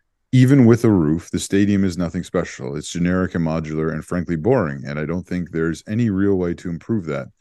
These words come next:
It's absolutely fine for a community stadium, but not for any sort of professional outfit. I would never want to be there on any sort of too hot, too cold day, and walking beneath the exposed metal beams is extremely odd.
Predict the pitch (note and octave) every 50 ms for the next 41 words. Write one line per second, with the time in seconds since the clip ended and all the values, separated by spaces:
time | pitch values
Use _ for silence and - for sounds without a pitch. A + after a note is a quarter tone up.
0 | _ _ _ _ _ _ _ - F2+ - F#2+ G2 G2+ - - A2+ A2+ G#2+ G2+ F2+
1 | - - F2 F2+ F#2+ F#2 - - F2+ E2+ - - G2 B2 D#3 D#3 B2 F#2+ F2 -
2 | - F2 E2 D#2+ E2 E2 E2 D#2 E2+ E2+ D#2+ F2 G2 G2+ G2 G2 - G#2 F2 -
3 | F2 F#2 F#2 E2 - - F2 E2+ E2 E2 D#2 _ _ D#2+ - - E2+ D#2+ - -
4 | D2 - C2 D#2+ D2+ - - D#2 C#2+ - - _ _ _ _ _ _ _ - -
5 | - - _ _ - F#2 G2+ G#2 G#2 G2 F2+ F2+ G2 G2+ G#2 A2+ A2 G2 G2 F#2+
6 | F#2+ F2+ - - - G2+ F2 F2 F2+ F2+ F2+ F2+ D#2 D#2+ D2+ D2+ D#2 D#2+ - _
7 | E2+ F2 E2+ D2 E2 F2+ F#2+ F#2+ F2+ - - F#2 F2 F2 E2+ E2 E2 D#2 - _
8 | - - C3 A#2+ G2+ - G2+ F2+ F#2 F#2 E2+ - _ _ G#2 _ - A2+ A2+ G2
9 | - - F2 E2+ E2 D#2+ D2+ D2+ D2+ C#2 C#2+ C#2+ D2+ _ _ _ - - _ _
10 | - E2+ F2+ F2+ F#2+ G2 G#2 - A#2+ A2+ G2 G2+ F#2+ G2 F#2+ F#2+ F2+ F2+ F2 E2+
11 | D#2+ - - - G#2+ A2 A2 F#2+ F#2 F2+ F2 F2 F2 E2+ D#2+ E2 D#2+ D#2+ E2 E2
12 | D2+ - - F2 D#2 E2+ E2 - - - A#2+ A#2 G#2+ G#2 G#2 G#2 A#2+ B2+ G2 C#2
13 | - -